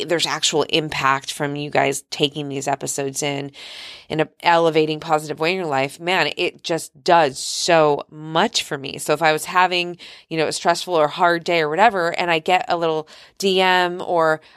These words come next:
a story share that, you know, expresses something like that, you just don't know. You'll never know how powerful that is to me and how much it, it, it truly elevates me.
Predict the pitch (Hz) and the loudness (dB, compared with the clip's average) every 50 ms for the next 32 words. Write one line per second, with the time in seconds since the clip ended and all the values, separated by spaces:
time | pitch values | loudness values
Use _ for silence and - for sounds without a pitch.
0 | - - 175 170 - - - - 202 196 190 190 185 180 - - - 190 175 170 | -6 -4 -4 -4 -4 -6 0 2 2 4 4 2 2 2 0 0 0 0 0 2
1 | 165 165 160 160 - - - 185 165 170 151 151 - - - 190 180 165 160 156 | 2 4 2 2 0 -2 -6 -4 -2 0 0 0 0 -2 -2 -6 -2 0 0 0
2 | 156 160 - - - - 175 185 170 - 190 - - 170 170 160 156 156 156 156 | 0 -2 -6 -6 0 0 0 0 0 -4 -4 -4 -2 -2 -2 -2 -2 -2 -2 -2
3 | 151 156 - - 190 202 214 196 262 247 - - - 240 233 226 208 196 208 233 | -2 -4 -4 -6 -4 -6 -4 -2 -2 -4 -2 0 2 2 2 2 2 0 0 0
4 | 233 185 - 165 170 180 190 190 190 196 196 196 185 202 196 185 180 185 190 190 | 0 -2 -4 -4 -4 -4 -4 -4 2 4 4 4 4 2 -4 -2 0 0 2 2
5 | 175 165 165 170 - - 190 185 - - - 185 180 180 190 185 - 180 175 170 | 2 2 0 -2 -4 -6 -6 -6 -6 -2 2 2 2 2 2 -4 -4 -2 0 0
6 | 175 185 - - - - - _ - - 185 190 190 - 190 208 226 233 196 180 | 0 -2 -4 -10 -20 -20 -20 _ 2 4 4 4 4 4 2 4 4 4 2 0
7 | 170 - - - - - _ _ _ _ - - - - 220 262 330 294 - - | -2 -6 -12 -18 -20 -20 _ _ _ _ 0 0 2 2 2 0 -2 -4 -6 -8
8 | - - - 175 175 175 185 190 185 185 185 190 190 - 202 - - _ _ _ | -8 -6 -6 -6 -4 0 -2 -2 0 0 -2 -2 0 0 -4 -4 -6 _ _ _
9 | - 180 175 180 - - 180 175 _ _ - - - - - 233 240 240 226 214 | -2 -2 -2 -2 0 -2 -2 -2 _ _ -8 -8 -6 -4 -2 0 0 2 2 2
10 | 190 - _ _ - - 208 247 269 254 220 170 151 - - - - - - - | 0 -2 _ _ -4 -2 2 4 4 4 4 4 2 0 0 -4 -8 -8 -8 -8
11 | 151 123 58 57 - | -10 -12 -12 -12 -14